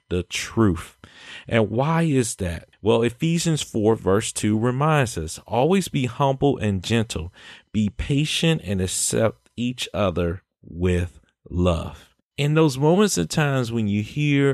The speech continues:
a news about cancer, or you hear a news about a disease, or you hear a news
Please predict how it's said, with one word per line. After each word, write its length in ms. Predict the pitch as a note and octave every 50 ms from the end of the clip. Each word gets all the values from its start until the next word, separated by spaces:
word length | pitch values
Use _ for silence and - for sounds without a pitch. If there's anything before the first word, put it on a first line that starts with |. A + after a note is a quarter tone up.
| -
a 100 | - G2+ G2+
news 480 | G#2 G#2+ A#2 A#2+ B2 B2 B2 B2 -
about 540 | F#2+ F#2 E2+ F#2 F#2+ F2+ E2+ E2 - - -
cancer, 760 | - - - A#2 A2+ G#2+ G2+ F#2 - - - D#2+ C#2+ C#2 C2 B1+
or 220 | C2 E2+ F2 E2
you 180 | E2+ F#2 F#2 F2
hear 260 | - B2 B2 A#2+ A#2
a 40 | A2
news 500 | G#2+ G#2+ G#2+ A2 G#2+ G#2+ G#2 G2+ G2+ -
about 480 | - F2+ F2 D#2+ E2+ F2 E2+ E2+ D#2+ - -
a 220 | - - E2+ F2
disease, 960 | E2+ D#2+ D#2+ E2+ E2 E2 E2 E2 F#2 F#2+ F#2 F2+ E2+ D2+ - - - - - -
or 280 | D2 D#2+ E2 D#2+ D#2+
you 340 | E2 F2 F2+ F#2 G2 F#2 F2
hear 300 | E2+ G2+ B2+ A#2+ A#2+ A#2
a 60 | A2+
news 560 | G2+ F#2+ G2+ G2+ G#2 G#2+ G#2 G2 F#2+ F2+ -